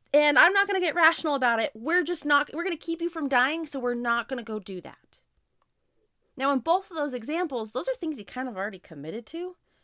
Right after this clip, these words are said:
So it's really hard to not do it. But maybe you can get out of it. Maybe you get sick. Like, physical manifestation of that fear and that discomfort.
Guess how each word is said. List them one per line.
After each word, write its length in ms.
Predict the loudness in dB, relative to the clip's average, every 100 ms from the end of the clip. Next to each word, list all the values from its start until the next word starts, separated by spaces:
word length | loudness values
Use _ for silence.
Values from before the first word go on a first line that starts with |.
| _ _ _
So 240 | _ -6 -6
it's 100 | -6
really 640 | -12 -8 -2 -2 -2 -4
hard 460 | -6 -2 2 2 0
to 160 | -6 -6
not 680 | -6 -8 -6 -4 -4 -4 -8
do 200 | -10 -8
it. 140 | -10 -12 _ _ _ _ _ _ _ _ _ _ _ _ _ _
But 720 | -2 2 2 0 -2 -4 -6
maybe 380 | -8 -6 -6 -8
you 140 | -10 -8
can 120 | -8
get 120 | -6
out 180 | -6 -6
of 80 | -6
it. 240 | -8 -10
Maybe 400 | -8 -4 -4 -4
you 200 | -4 -4
get 200 | -6 -10
sick. 560 | -8 -6 -6 -10 -20 _ _ _ _ _ _ _ -12
Like, 220 | -12 -12 _ _
physical 460 | -8 -6 -2 0
manifestation 840 | 2 2 2 -2 -6 -2 -4 -2 -6
of 180 | -6 -2
that 240 | -2 -2
fear 320 | _ -6 -4
and 100 | -4
that 180 | -6 -8
discomfort. 640 | -12 -12 -8 -8 -8 -10